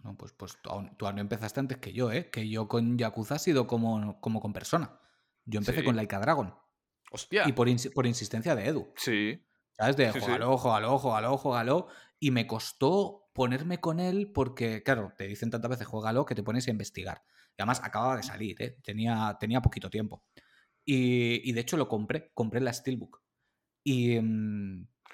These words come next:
Speaker 1: y todo el mundo, "Juégalo, <coughs> juégalo", te pones a mirar, "Es que Ichiban, es que es el mejor protagonista de todos los tiempos, es que Ichiban es la hostia, es que Ichiban es no sé qué". Y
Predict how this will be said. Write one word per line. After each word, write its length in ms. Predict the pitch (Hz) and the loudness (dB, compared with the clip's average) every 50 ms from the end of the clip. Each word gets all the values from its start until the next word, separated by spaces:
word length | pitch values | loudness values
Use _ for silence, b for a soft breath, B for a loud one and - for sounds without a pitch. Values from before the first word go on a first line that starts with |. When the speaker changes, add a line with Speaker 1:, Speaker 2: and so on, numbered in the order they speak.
| B B B B B B B B B B B | B B B B B B B B B B B
Speaker 1:
y 80 | 139 123 | -2 2
todo 100 | 127 120 | 2 2
el 60 | 113 117 | 2 2
mundo, 160 | 113 104 95 | 0 6 6
"Juégalo, 380 | - - - - - 131 147 | 6 8 6 4 2 2 4
<coughs> 20 | 294 | 4
juégalo", 560 | 185 151 143 131 139 160 180 190 196 190 190 | 6 4 6 6 6 6 8 8 8 6 4
te 80 | 190 110 | 0 0
pones 220 | 98 123 135 127 | 0 0 0 0
a 60 | 139 127 | 0 0
mirar, 540 | 131 131 151 160 170 170 160 - - - - | 2 2 4 4 6 4 4 2 -2 -10 -4
"Es 180 | 139 135 - - | -4 -4 -4 -4
que 100 | - 135 | -4 -4
Ichiban, 460 | 131 131 - - 165 156 160 151 160 | -4 -4 -6 -6 -4 -4 -4 -4 -4
es 120 | 151 139 - | -6 -6 -6
que 80 | - | -6
es 80 | 123 - | -4 -4
el 120 | 123 123 | -4 -4
mejor 400 | 117 117 113 - - 131 127 120 | -4 -4 -6 -2 0 0 0 0
protagonista 640 | 127 127 120 127 120 127 131 135 131 123 131 - 135 | -2 -6 -4 -4 -4 -4 -2 -2 -4 -4 -4 -2 -2
de 120 | 135 135 127 | -2 -2 -2
todos 220 | 143 147 156 160 | -2 -4 -2 -2
los 160 | 165 165 - | -4 -6 -4
tiempos, 340 | - 170 175 180 170 175 143 | -4 -4 -4 -4 -4 -6 -6
es 140 | 120 101 - | -6 -10 -10
que 100 | - 101 | -12 -16
Ichiban 320 | - - - 104 104 104 107 | -18 -16 -14 -12 -10 -8 -6
es 100 | - - | -6 -2
la 120 | 160 160 185 | 0 2 2
hostia, 260 | 196 - - - 160 | 2 0 0 -4 -4
es 60 | 123 - | -4 -2
que 80 | - 110 | -4 -6
Ichiban 280 | - 107 104 107 117 | -6 -6 -6 -4 -6
es 120 | 120 120 160 | -6 -6 -6
no 80 | 170 | -6
sé 140 | 156 175 165 | -6 -4 -2
qué". 220 | 180 180 190 202 B B B B B B B B B B B B B B - | 0 -2 -2 -2 B B B B B B B B B B B B B B 0
Y 280 | - 185 208 220 196 | 4 4 6 6 6